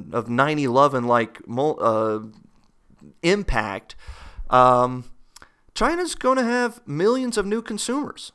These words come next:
The consumer class in China is growing by millions of people per year. You've got a billion people plus over there. It doesn't take much for a few million to move into the middle class as long as there's some sort of underlying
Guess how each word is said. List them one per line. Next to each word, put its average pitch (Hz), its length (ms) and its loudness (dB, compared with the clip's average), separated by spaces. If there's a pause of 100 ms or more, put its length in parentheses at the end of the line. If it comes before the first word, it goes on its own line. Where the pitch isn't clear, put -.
The - 80 -10
consumer 262 460 -4
class 226 460 -2
in 180 80 -6
China 208 380 -2
is 160 180 -6
growing 208 340 -2
by 165 140 0
millions 190 420 -4
of 165 80 -12
people 180 260 -6
per 160 140 -4
year. 151 340 -6 (280)
You've 147 100 -14
got 190 140 0
a - 20 0
billion 196 400 2
people 180 340 -6
plus 185 360 0
over 117 240 -2
there. 104 260 -6 (560)
It - 60 -20
doesn't 180 220 -2
take 180 180 -2
much 180 200 0
for 135 120 -2
a 123 40 -4
few 160 160 -6
million 143 640 0 (140)
to 147 100 -6
move 156 240 2
into 147 260 -4
the 127 60 -4
middle 131 240 0
class 156 460 -2
as 123 80 -10
long 135 240 0
as 123 160 -6 (400)
there's 131 300 0
some 175 340 0
sort 131 280 0
of 107 280 -4
underlying 131 640 0